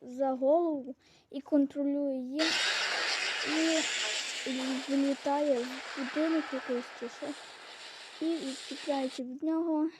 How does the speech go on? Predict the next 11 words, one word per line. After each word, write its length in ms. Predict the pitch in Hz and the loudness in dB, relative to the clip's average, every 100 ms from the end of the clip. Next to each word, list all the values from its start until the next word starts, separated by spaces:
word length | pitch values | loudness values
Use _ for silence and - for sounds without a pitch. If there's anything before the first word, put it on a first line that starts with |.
| - | -8
і 160 | 285 269 | -2 0
голова 520 | 262 254 254 294 311 | 2 2 2 2 4
назад 440 | 285 262 277 269 | 2 2 0 0
прилітає 520 | 269 254 247 269 269 | 2 2 2 2 2
до 160 | 254 254 | 2 -2
неї. 340 | 240 196 202 285 - - - - - - - - - - - - - - - - - - - - - - - - - - 254 | -4 -8 -12 -14 -6 -2 0 -2 -6 -12 -14 -20 -20 -14 -10 -8 -6 -6 -6 -4 -4 -6 -6 -8 -8 -6 -6 -6 -8 -8 -2
Дальше 540 | 277 285 302 - 285 254 - 262 | 4 4 4 0 -2 -2 -2 0
ми 240 | 269 277 | 4 4
ззаді 480 | 262 277 269 262 277 | 4 4 4 2 0
бачимо 640 | 262 262 - 254 233 233 - _ _ _ _ _ _ _ - | 0 0 -4 -6 -6 -8 -12 _ _ _ _ _ _ _ -6
місто, 680 | 262 294 339 359 - 370 | 0 2 2 -2 -4 -2